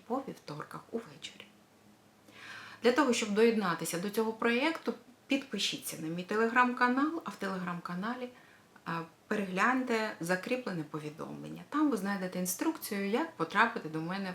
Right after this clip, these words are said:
в онлайн-терапевтичну групу. Не боріться, поспішайте, бо місця обмежені.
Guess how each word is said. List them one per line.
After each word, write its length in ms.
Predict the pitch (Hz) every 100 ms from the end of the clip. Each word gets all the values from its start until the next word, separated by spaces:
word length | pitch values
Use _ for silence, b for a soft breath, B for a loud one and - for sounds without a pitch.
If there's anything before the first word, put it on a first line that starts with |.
| -
в 60 |
онлайн-терапевтичну 960 | 208 240 247 - - - - 175 - 175 -
групу. 440 | 156 147 147 - - - - - - - - - B B B B B B
Не 100 | 262
боріться, 520 | 269 202 175 196 - 185 -
поспішайте, 800 | 175 - 170 - 143 151 156 156 -
бо 200 | 180 190
місця 420 | 202 240 - 294 294
обмежені. 600 | 143 143 147 - - -